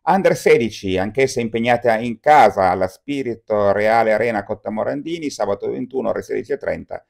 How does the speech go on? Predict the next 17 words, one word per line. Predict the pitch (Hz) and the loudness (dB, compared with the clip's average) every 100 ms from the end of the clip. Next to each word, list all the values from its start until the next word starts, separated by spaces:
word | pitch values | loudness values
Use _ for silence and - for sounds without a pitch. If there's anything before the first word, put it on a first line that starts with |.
| _ _ _ | _ _ _
contro | 110 110 110 | 0 0 0
il | 110 104 | -4 0
Pergine. | 131 131 107 87 92 90 85 - _ _ _ _ | 6 6 6 2 -4 -4 -8 -12 _ _ _ _
Trasferta | - 180 - 175 - - | -2 0 2 6 6 4
infine | 117 131 - 165 123 104 | 0 0 -4 0 2 2
per | - 120 113 | 6 6 6
l'Under | 123 139 117 117 | 4 4 2 2
quattordici | 180 - 120 98 98 101 104 | 0 0 4 6 4 -4 -6
che | - 113 | -4 -2
domenica | 107 131 147 123 101 | 0 0 -2 -2 -2
ventidue | 113 113 120 113 | -2 -4 0 2
alle | 202 - | 2 0
tredici | - 80 - - - | -2 -4 -6 -16 -14
è | - 107 | -2 0
attesa | 95 - 101 90 101 - | 0 -4 -4 -2 -2 -2
a | 87 87 - | -4 -4 -6
Varese. | - 151 135 85 76 78 | 0 4 4 2 -4 -12